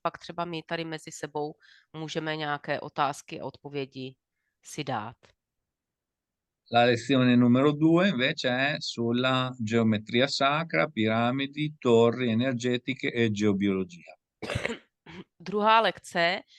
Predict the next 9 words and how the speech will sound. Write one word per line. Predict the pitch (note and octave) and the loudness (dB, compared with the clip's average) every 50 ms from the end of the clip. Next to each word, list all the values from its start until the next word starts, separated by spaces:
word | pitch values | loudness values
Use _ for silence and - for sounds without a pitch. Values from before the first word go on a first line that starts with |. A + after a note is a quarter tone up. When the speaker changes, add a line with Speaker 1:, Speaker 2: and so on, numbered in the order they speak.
| _ _ _ | _ _ _
Speaker 1:
je, | - E3+ F#3 F3+ F3 F3+ - - | -8 0 2 4 4 4 2 0
se | - - F#3+ | -4 -6 -8
týká | - - G3+ - - F3 D3 | -8 -8 -8 -2 0 0 0
posvátné | - - G3 - - A3+ A3+ A#3 - - A#3 A3 | 0 -2 -10 -10 -4 -2 -2 -2 -2 -4 -6 -6
geometrie, | G3+ G#3 G3+ G3 G3+ F#3+ F#3 - F#3+ F#3 F3 F3 E3+ F3 - _ _ | -4 -4 -4 -4 -4 -6 -6 -6 -6 -4 -2 -2 -2 -2 -6 _ _
pyramid, | - G3 G3 G3+ F#3+ G3 G3 F#3+ F#3+ F#3+ G3 - _ _ _ _ _ _ _ _ _ _ _ _ _ - | -2 0 0 2 0 0 0 -2 -2 -2 -4 -8 _ _ _ _ _ _ _ _ _ _ _ _ _ -14
eh, | D#3 D#3 - - - - _ | -12 -12 -12 -12 -14 -14 _
posilujících | - E3+ - - G#3 G3+ G3 - - - D3 C#3 | -16 -16 -12 -10 -8 -8 -8 -10 -12 -14 -8 -4
věží | E3+ F#3 F#3 - - - F#3+ F#3 F#3 F#3 F#3+ - | -2 -2 -2 -2 -6 -6 -6 -4 -4 -6 -8 -10